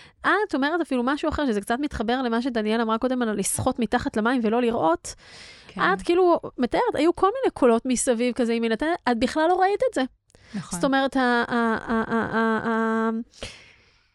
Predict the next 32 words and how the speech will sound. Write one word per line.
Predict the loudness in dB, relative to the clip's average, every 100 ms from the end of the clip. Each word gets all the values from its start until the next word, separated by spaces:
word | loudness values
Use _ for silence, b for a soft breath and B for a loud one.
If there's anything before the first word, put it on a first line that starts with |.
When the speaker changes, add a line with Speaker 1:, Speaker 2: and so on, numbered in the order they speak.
| -2
Speaker 1:
הדיפולט | 4 6 4 4 2
שלך | 4 4 4 2
בכלל, | 0 -4 -14 _
אני | 0 2
לא |
יודעת | 2
על | 4
מה | 2
הם | 2
מדברים. | 0 0 0 0
אני | 0 2
לא | 4 2
חיה | 0 0 2 4 4
בהוויה | 2 2 2 2 2 2 2
הזאת. | 2 0 0 0
אני | 0 2
לא | 2
חיה | 2 0 -2
בהוויה | 0 0 0 0 2 0
של | 0 -2 0
"אין | 0 0
לי, | -2
חסר | -2 -4 -2 0 0
לי, | 0
אני | -2 -2
ממקום | -2 -2 -4
לא", | -6 _ _
בכ-, | -4 -4 -10 -2
ממני | 0 2 2 0
והלאה. | -2 0 0 -2 -6 B B B B B
שזה | -2 0 2 4
לא | 4